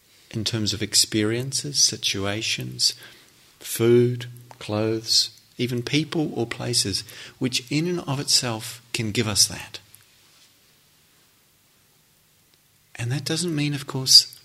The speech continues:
it's not possible for us to find it. But it's only found and always found in relationship to our wholehearted willingness to just enter into where we are,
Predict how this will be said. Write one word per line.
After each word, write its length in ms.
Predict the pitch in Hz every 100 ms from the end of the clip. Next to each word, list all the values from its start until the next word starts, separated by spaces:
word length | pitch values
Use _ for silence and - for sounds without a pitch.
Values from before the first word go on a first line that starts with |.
| _ -
it's 160 | 113 123
not 180 | 120
possible 480 | 120 120 120 - 120
for 260 | 110 110 104
us 100 | 101
to 120 | -
find 420 | - - 104 104
it. 180 | 85 - - - _ _ _ _ _ _ _ _ _ _ _ _ -
But 120 | 117
it's 160 | 120 - -
only 580 | 135 165 127 85 80 - - - _ _ _
found 420 | - 101 95 92
and 180 | 104 104 -
always 680 | 131 151 139 92 82 - - - _ _ _ _ _ _ _ _ _
found 420 | - 107 104 101 - - - - _ -
in 180 | 123 120
relationship 880 | 117 113 123 139 - 160 - - -
to 340 | 143 135 131 - - - - -
our 200 | 123 123
wholehearted 1000 | 120 - 135 131 117 135 147 147 156 - - _ _ -
willingness 580 | 117 139 147 131 110 -
to 140 | -
just 520 | 123 - 151 170 - -
enter 340 | 135 135 135 -
into 280 | 120 120
where 180 | 110 107
we 180 | 110 -
are, 280 | 101 95